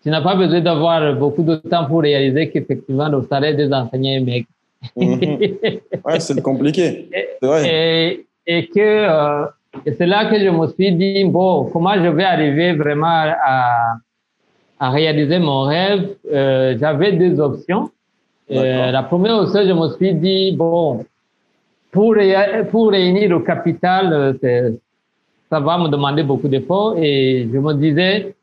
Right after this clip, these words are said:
Speaker 1: Je vais faire des micro-projets, euh, entreprendre, euh, et au fur et à mesure que ça grandisse, pour arriver au but de créer vraiment une usine. »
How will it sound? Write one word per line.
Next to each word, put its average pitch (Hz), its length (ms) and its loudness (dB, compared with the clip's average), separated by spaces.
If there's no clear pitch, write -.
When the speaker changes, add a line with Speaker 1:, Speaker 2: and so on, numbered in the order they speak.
Speaker 1:
Je 160 60 0
vais 190 200 2
faire 208 180 2
des 190 100 2
micro-projets, 165 800 0
euh, 117 160 -2
entreprendre, 151 880 -2
euh, 120 540 -2
et 165 360 2
au 165 120 2
fur 196 160 0
et 190 40 2
à 185 100 2
mesure 180 400 2
que 180 140 2
ça 156 140 0
grandisse, 139 560 0
pour 180 160 2
arriver 147 340 2
au 160 200 2
but 156 300 0
de 147 140 0
créer 139 320 0
vraiment 135 260 0
une 135 240 -2
usine. » 113 240 -4